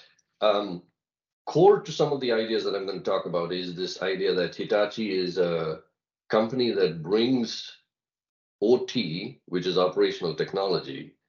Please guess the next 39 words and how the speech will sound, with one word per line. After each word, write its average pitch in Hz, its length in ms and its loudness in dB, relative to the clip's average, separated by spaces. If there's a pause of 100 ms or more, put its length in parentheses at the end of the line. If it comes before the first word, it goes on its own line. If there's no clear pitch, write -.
(120)
and 87 140 0
I 85 160 0
T, 101 280 -8
which 85 160 -4
is 82 120 -6
information 87 520 -2
technology, 80 480 -2
together. 76 340 0
You 76 100 -4
can 92 220 0
think 123 160 2
of - 140 2
it, 95 60 2
a 92 220 0
Venn 90 260 2
diagram 87 400 2
that 80 100 -2
overlaps, 76 680 -8 (120)
right? 80 300 0 (640)
And 104 120 2
you 101 60 0
say 107 300 6
the 90 100 0
magic 101 680 -2 (640)
is 104 400 -2
at 87 320 -2
that 90 180 2
intersection. 82 600 -4 (1300)
There 117 180 8
are 113 80 4
many 135 320 6
companies 123 420 0
in 113 80 -4
the 107 80 -2
world 104 300 0
that 92 160 2
do 104 240 -8
O 92 120 0
T. - 300 -14